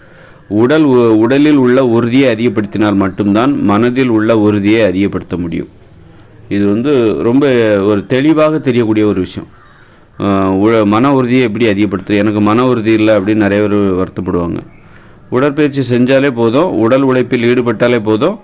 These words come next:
அன்றைய தினம் உங்களுக்கு மன உறுதியும் அதிகரித்திருக்கும்.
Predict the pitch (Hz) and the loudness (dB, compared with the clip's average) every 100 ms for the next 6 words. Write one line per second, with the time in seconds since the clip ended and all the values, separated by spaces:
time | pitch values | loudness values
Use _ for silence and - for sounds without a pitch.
0 | - - - - 110 127 143 127 131 160 | -20 -20 -16 -4 0 2 0 0 0 2
1 | 135 123 127 151 120 120 131 123 120 135 | 2 2 0 2 2 2 2 2 2 2
2 | 135 107 117 107 104 101 90 - | 2 2 0 -2 -2 -4 -4 -8